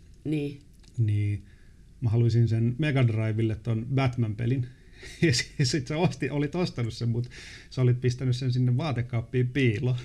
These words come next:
Speaker 2: <laughs> Mä olin, mä menin jo monta, muutama päivä ennemmin, silloin kun sä olit töissä. Mä menin <laughs> avaa sen, sitä oli pelasin sitä. Sit kun se, mä menin sen ekalla, äh, istumalta vaan läpi, se kesti varmaan alle tunnin se <laughs> pelijuttu. Sit se oli hyvä, kun, äh, sit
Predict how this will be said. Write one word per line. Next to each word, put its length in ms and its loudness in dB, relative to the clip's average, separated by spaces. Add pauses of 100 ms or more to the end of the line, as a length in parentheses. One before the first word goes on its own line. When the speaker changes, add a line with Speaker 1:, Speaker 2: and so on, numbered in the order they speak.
(140)
Speaker 2:
<laughs> 140 -8
Mä 120 4
olin, 280 4 (200)
mä 80 4
menin 360 4 (440)
jo 140 -2
monta, 360 0 (180)
muutama 480 4
päivä 380 4
ennemmin, 440 4 (160)
silloin 240 4
kun 100 2
sä 80 2
olit 200 4
töissä. 500 0
Mä 80 2
menin 260 8
<laughs> 40 -2
avaa 280 6
sen, 280 2
sitä 240 -2
oli 80 0
pelasin 420 -2
sitä. 160 -8 (240)
Sit 200 -2
kun 80 0
se, 100 0 (300)
mä 100 0
menin 240 2
sen 140 2
ekalla, 300 2
äh, 80 -2 (560)
istumalta 540 2
vaan 180 4
läpi, 280 0
se 120 0
kesti 340 0
varmaan 340 0
alle 240 2
tunnin 320 2
se 100 -4 (260)
<laughs> 260 -6
pelijuttu. 560 4
Sit 220 2
se 60 2
oli 140 6
hyvä, 260 2
kun, 140 -6
äh, 720 -10
sit 180 -4